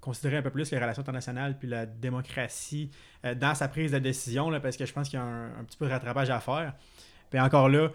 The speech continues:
euh, ce rattrapage-là peut, euh, virer à l'avantage, là, des autres pays qui sont un peu lucides de, de l'espèce d'impasse dans laquelle se trouve, là, l'administration actuelle.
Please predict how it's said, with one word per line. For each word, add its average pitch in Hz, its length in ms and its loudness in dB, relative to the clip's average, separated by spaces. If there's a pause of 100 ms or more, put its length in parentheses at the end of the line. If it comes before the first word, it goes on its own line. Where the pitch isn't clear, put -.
(160)
euh, 131 100 0
ce 123 120 -4
rattrapage-là 131 640 2 (120)
peut, 143 280 2
euh, 139 200 -2
virer 127 280 0
à 139 40 2
l'avantage, 123 540 -2
là, 123 80 -6
des 113 180 -4
autres 123 120 -6
pays 120 220 -4
qui 131 80 -10
sont 113 340 -8
un 113 40 -10
peu 131 120 -8
lucides 131 380 -6 (580)
de, 117 420 0
de 110 140 -4
l'espèce 110 400 -2
d'impasse 123 880 0
dans 123 120 -4
laquelle 117 300 -2
se - 100 -6
trouve, 123 280 -4
là, 123 100 0
l'administration 117 640 -4
actuelle. 117 480 2